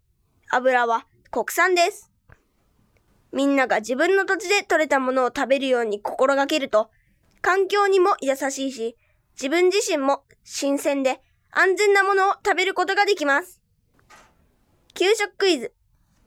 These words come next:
十一月頃になると収穫できる深谷の野菜は何でしょうか？一、ピーマン。二、ネギ。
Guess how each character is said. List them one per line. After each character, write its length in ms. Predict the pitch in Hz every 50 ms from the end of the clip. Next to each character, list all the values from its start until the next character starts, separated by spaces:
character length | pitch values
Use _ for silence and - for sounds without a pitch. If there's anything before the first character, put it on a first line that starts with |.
| _ _ _ _ _ _ _ _ _ _ -
十 260 | 254 269 349 370 381
一 200 | 381 381 - 392
月 180 | 403 392 320 370
頃 220 | 370 392 392 392
に 120 | 359 302 269
な 100 | 247 233
る 80 | 226 214
と 200 | - 240 - - -
収 280 | - - - - 254 247
穫 240 | 233 240 226 - 214
で 120 | 240 220
き 100 | 226 240
る 120 | 202 220 - _ _ _ _ _ _
深 200 | - - - 277
谷 180 | 254 240 233 226
の 160 | 226 226 226
野 100 | 202 254
菜 240 | - - 262 254 254
は 160 | 262 254 - _ _ -
何 200 | - 269 320 392
で 100 | 381 427
し 120 | - - 370
ょ 40 |
う 60 | 339 359
か？ 160 | 359 - - _ _ _ _ _ _ _ _ _ _ _ _ _ _ _ _ _ _ _ _ _ _ _ _ _ _ _ _ _ _ _ _ _
一、 400 | - 220 - - 370 370 - _ _ _ _ _ _ _ _ _ _ _ _ _ _ _ _
ピ 180 | - 330 349 330
ー 40 | 294
マ 100 | 254 185
ン。 80 | 175 - _ _ _ _ _ _ _ _ _ _ _ _ _ _ _ _ _ _ _ _ _ _ _ _ _ _ _
二、 280 | 262 254 262 262 - _ _ _ _ _ _ _ _ _ _ _ _ _ -
ネ 220 | 262 294 330 320
ギ。 180 | 247 - -